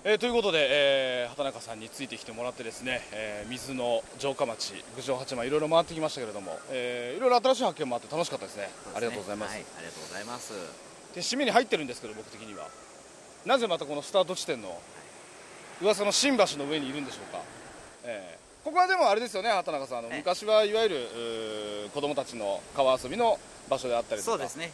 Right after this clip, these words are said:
Speaker 2: はい。
Speaker 1: 実際にこの十二メートルの高さ、えー、ビルでいうと五階建てぐらいのところから、
Speaker 2: そうですね。はい。
Speaker 1: えー、飛び込んでる
Speaker 2: はい。
Speaker 1: 昔話があったっていう話ですよね。
Speaker 2: そうですね。
Speaker 1: ええ。
Speaker 2: はい。まあ、子供たちがね、川遊びの中で、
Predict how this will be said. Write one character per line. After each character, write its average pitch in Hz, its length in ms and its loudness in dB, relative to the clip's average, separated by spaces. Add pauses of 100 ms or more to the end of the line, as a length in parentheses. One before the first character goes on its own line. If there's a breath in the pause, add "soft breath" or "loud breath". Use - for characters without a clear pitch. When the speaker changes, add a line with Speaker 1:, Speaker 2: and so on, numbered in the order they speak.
(120)
Speaker 2:
は - 100 -8
い。 - 60 -12 (100)
Speaker 1:
実 135 60 -8
際 165 160 4
に 151 40 2
こ 143 80 2
の 139 120 2
十 151 280 -2
二 151 120 0
メ 160 160 6
ー - 20 4
ト - 80 -4
ル 117 80 -4
の 101 80 -8
高 107 200 -6
さ、 82 220 -4 (180)
え 101 140 -6
ー、 104 40 -10
ビ 135 100 -2
ル 131 80 -2
で 110 80 -8
い 107 100 -6
う 104 40 -10
と 90 360 -6
五 127 80 -4
階 151 200 6
建 165 100 4
て 160 80 -2
ぐ 160 100 -2
ら 151 80 2
い 120 40 0
の 104 80 -6
と 95 60 -10
こ 92 60 -4
ろ 160 60 2
か 175 60 2
ら、 92 80 -4
Speaker 2:
そ - 0 -
う - 20 -6
で 76 60 -10
す - 100 -14
ね。 85 60 -8
は 76 40 -6
い。 71 60 -12 (400)
Speaker 1:
え 90 460 -10
ー、 - 20 -14
飛 131 100 -8
び 135 80 -6
込 135 120 0
ん 123 60 -2
で 117 80 -2
る 110 80 -4
Speaker 2:
は 104 60 -4
い。 104 40 -6 (680)
Speaker 1:
昔 190 360 0
話 254 320 4
が 247 100 8
あ 233 60 10
っ - 40 6
た - 160 6
っ 262 40 6
て - 140 -4
い 147 60 0
う 120 80 -6
話 147 300 -2
で 175 60 -2
す - 80 -2
よ 208 60 2
ね。 165 120 4
Speaker 2:
そ - 60 -12
う 170 40 -6
で 220 80 -2
す 202 60 -12
ね。 - 80 -
Speaker 1:
え 165 60 4
え。 - 20 4
Speaker 2:
は 110 80 2
い。 78 80 -8 (480)
ま 240 80 2
あ、 - 60 0
子 160 100 -4
供 202 200 -4
た 247 120 2
ち 123 120 -10
が 104 120 -6
ね、 180 260 -6
川 156 260 4
遊 165 80 -6
び 135 100 -6
の 113 100 -4
中 160 240 2
で、 104 220 -2